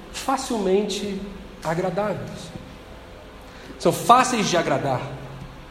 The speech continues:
Basta que você traga sua atenção, seu tempo, sente-se confortavelmente, ou que você dê dinheiro, como era o caso.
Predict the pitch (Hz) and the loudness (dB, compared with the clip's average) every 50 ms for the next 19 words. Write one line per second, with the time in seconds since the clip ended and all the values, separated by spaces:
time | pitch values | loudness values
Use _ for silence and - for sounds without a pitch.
0 | - - - - - - - - - - - - - - - - - - - - | -16 -18 -18 -18 -18 -18 -18 -18 -18 -16 -16 -16 -16 -16 -16 -16 -16 -16 -16 -16
1 | - - - - - - - - - - - - 196 247 285 277 - 269 254 254 | -16 -16 -16 -16 -16 -18 -18 -18 -18 -18 -4 4 4 4 6 6 2 0 0 2
2 | 233 226 214 - 208 208 - - 160 151 147 131 127 123 113 107 104 - - - | 2 2 2 2 2 0 2 4 4 4 4 2 0 -2 -2 -4 -6 -8 -10 -14
3 | - - - - - - - - - - - - - - - - - - - 127 | -14 -14 -14 -16 -16 -16 -18 -18 -18 -18 -16 -16 -18 -16 -12 -8 -4 0 2 2
4 | 123 139 131 123 - - - 175 196 247 294 - - - - - - - - - | 2 2 0 0 2 6 6 6 6 6 4 0 -6 -8 -8 -8 -10 -10 -12 -14
5 | - - - - - - - - - - - - - - - - 113 110 - - | -14 -16 -16 -16 -16 -16 -16 -14 -14 -12 -12 -10 -10 -8 -6 -4 -4 -4 -2 0
6 | 151 170 208 233 - - - - - - - - - - - - - - - - | 2 2 2 2 0 -4 -6 -6 -6 -8 -8 -10 -8 -8 -8 -8 -8 -8 -8 -10
7 | - - - - - - - - - 208 220 214 214 - - - - 160 139 - | -10 -12 -12 -12 -10 -8 -2 4 6 6 6 6 4 0 -2 -2 -2 -2 -2 -2
8 | 135 131 - 147 131 127 131 120 123 135 170 208 233 - - - - - - - | -4 -4 -2 -2 -2 -2 -2 -2 0 0 0 0 -2 -2 -6 -8 -10 -10 -12 -12
9 | - - - - - - - - - - - 294 285 302 339 359 349 - - - | -14 -14 -14 -14 -16 -16 -16 -16 -12 -4 0 2 4 4 4 4 2 0 -2 -4
10 | - - - - - - - - - - 330 349 339 - - 320 302 302 302 302 | -6 -6 -6 -8 -10 -12 -14 -10 -2 -2 2 2 2 2 0 -2 0 2 2 2
11 | 294 311 302 285 294 311 294 294 302 285 302 - - - - - - - - - | 2 2 2 2 2 2 0 -2 -4 -6 -8 -8 -10 -12 -12 -14 -14 -16 -16 -16
12 | - - - - - - - - - - - - - - - - - - - - | -16 -16 -16 -18 -18 -16 -16 -16 -16 -16 -16 -16 -16 -16 -16 -16 -16 -16 -16 -16
13 | - - - - - - - 151 147 143 139 135 127 - - 123 113 104 - - | -16 -18 -16 -12 -4 2 4 4 6 6 6 4 4 2 0 -2 -2 -2 -4 -6
14 | - - | -8 -8